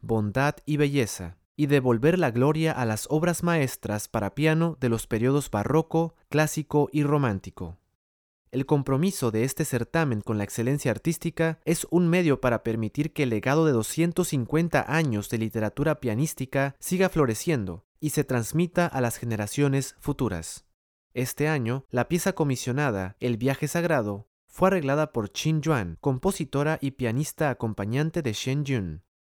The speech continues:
Xin Yuan es una prolífica compositora, con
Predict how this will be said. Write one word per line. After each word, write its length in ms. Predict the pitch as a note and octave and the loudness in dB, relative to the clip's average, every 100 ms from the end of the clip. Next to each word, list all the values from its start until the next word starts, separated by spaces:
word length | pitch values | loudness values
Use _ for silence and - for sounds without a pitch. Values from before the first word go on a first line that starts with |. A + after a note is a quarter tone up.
| _ | _
Xin 320 | - G#3 F#3+ | -2 0 0
Yuan 320 | B2 C#3 D3+ | 0 0 0
es 200 | C3+ B2 | -2 -2
una 180 | F3+ F3+ | 0 -2
prolífica 480 | - B2 C3+ D#3+ D3+ | 0 0 0 -2 -2
compositora, 840 | - A#2 A2 - G2+ D3 G#2+ F#2+ - | -2 -4 -4 -8 -4 -2 -2 -4 -8
con 200 | - C#3+ | 2 4